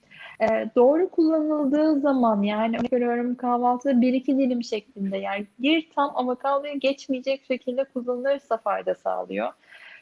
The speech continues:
Yemekleri avokado yağıyla yapmak isteyen danışanlarım olabiliyor.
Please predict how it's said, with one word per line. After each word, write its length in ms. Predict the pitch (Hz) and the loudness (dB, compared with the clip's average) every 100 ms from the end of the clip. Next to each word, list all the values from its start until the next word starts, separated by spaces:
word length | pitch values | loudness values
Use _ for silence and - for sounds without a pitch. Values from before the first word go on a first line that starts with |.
| - | 0
Yemekleri 580 | 233 254 285 285 294 294 | 2 2 0 -2 0 0
avokado 520 | 277 294 311 311 294 | 0 -2 0 0 0
yağıyla 440 | 285 277 277 277 | 0 2 2 2
yapmak 300 | 277 262 277 | 0 0 -4
isteyen 400 | - - 254 254 | -6 -4 -2 -2
danışanlarım 680 | 254 247 254 247 247 254 254 | -2 -4 -4 -2 -2 -2 -2
olabiliyor. 540 | 240 233 220 226 254 | 0 0 2 0 -2